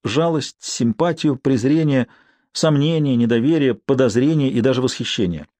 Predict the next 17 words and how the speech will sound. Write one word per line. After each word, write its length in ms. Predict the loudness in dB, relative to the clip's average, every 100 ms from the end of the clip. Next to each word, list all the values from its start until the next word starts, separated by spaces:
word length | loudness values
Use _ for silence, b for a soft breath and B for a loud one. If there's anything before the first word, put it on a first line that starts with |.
| _ _ _ _ _ _ _ _ _ _
В 100 | 0
этом 200 | 0 2
плане 300 | 2 2 2
Корд 260 | 2 2 2
был 160 | 2 0
предтечей 640 | 0 -4 0 -2 0 -2
Джорджа 340 | 2 0 0
Смайли. 480 | -2 0 0 0 -2 B B B B B _ _ 0
Он 200 | 0 2
искренне 520 | 0 0 2 2 2
любил 300 | 2 2 2
родину, 360 | 2 0 0 0
а 180 | 0 0
она 160 | 0
отплатила 420 | 0 -2 0 0
ему 180 | 0 0
презрением. 600 | -2 -2 0 0 -2 -6